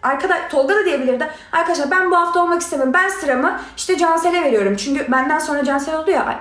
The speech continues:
Ayşenur mu oldu? Cansel mi oldu? "Ona sıramı veriyorum." diyebilirdim mesela.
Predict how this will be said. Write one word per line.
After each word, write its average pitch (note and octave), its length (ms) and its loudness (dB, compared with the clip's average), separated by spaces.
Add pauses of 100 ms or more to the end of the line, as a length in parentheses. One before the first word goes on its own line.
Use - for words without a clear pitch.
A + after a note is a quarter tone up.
Ayşenur C#4+ 340 -2
mu B3 160 -2
oldu? G3+ 100 -4
Cansel B3 340 -2
mi B3 120 -2
oldu? G#3 180 -6 (380)
"Ona G#4 280 2
sıramı F#4+ 340 0
veriyorum." B3+ 560 2 (320)
diyebilirdim D#4+ 500 0
mesela. G3 400 -2